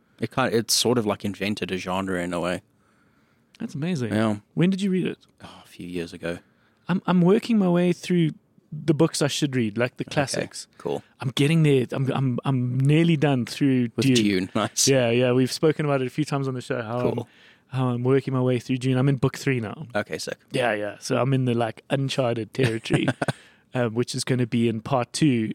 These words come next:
Speaker 2: uh, the movie, which will come out next year.
Speaker 1: Yeah.
Speaker 2: Magic, duty.
Speaker 1: Awesome. Also,
Speaker 2: Yeah.
Speaker 1: Catch Twenty-two.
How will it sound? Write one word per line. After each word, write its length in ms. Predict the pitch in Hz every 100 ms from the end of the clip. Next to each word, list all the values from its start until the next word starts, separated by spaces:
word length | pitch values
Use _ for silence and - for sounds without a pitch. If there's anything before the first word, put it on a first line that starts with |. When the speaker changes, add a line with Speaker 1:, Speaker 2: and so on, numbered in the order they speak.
| - _
Speaker 2:
uh, 240 | 117 117
the 120 | 113 113
movie, 300 | 120 113 110
which 180 | 113 -
will 80 |
come 180 | - 123
out 100 | 110
next 260 | 113 113 -
year. 120 | -
Speaker 1:
Yeah. 160 | - - - - - - - - - - - _
Speaker 2:
Magic, 400 | 175 269 247 196
duty. 420 | 156 165 180 262 254
Speaker 1:
Awesome. 420 | 135 160 - - - _
Also, 200 | - 277
Speaker 2:
Yeah. 80 | 156
Speaker 1:
Catch 240 | 117 117 -
Twenty-two. 460 | 123 110 - 67